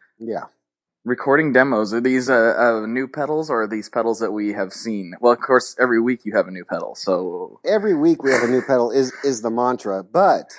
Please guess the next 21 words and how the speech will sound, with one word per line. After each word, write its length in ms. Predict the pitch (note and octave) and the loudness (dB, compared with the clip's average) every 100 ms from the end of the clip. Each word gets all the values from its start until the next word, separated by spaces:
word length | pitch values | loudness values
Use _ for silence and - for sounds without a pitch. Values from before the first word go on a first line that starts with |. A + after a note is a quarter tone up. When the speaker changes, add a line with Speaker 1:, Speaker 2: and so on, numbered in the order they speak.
| - - _ _ _ _ _ _ _ | -20 -20 _ _ _ _ _ _ _
Speaker 1:
today 280 | - F3 G#3 | -8 -2 0
was, 280 | F#3 D3+ - A#2 | 0 -2 -6 -6
uh, 320 | B2+ A#2+ A2+ | -2 -2 -4
special 400 | G#2+ C3 A#2+ A#2 | -6 -8 -8 -10
because 320 | A2 A#2+ G2+ | -12 -12 -10
we 80 | A2+ | -8
had 140 | A2 | -8
the 40 | F#2+ | -8
Gold 300 | A#2 A#2 A2+ | -2 -2 -2
Star 220 | - A2 | -4 -2
Reverb 540 | G2+ C3+ C3 A2+ G#2+ - _ _ _ _ _ _ | -2 -4 -4 -4 -4 -8 _ _ _ _ _ _
that's, 260 | A#2 G#2 - _ _ _ _ | -8 -8 -14 _ _ _ _
that's 160 | G#2+ | -16
going 200 | - A#2 | -8 -6
to 60 | A2+ | -4
be 100 | G#2+ | -4
released, 480 | G#2+ G#2+ A2 G#2+ - - | -2 -2 -2 -6 -12 -4
uh, 320 | G#2+ G2+ F#2+ | 0 0 -2
tomorrow. 680 | - D3 C#3 F2+ E2 G2+ - _ _ _ | -4 -4 -2 -2 -4 -8 -14 _ _ _
And, 400 | A#2 G#2+ G2+ F#2+ | -6 -4 -6 -4
uh, 240 | G2 F2 | -4 -4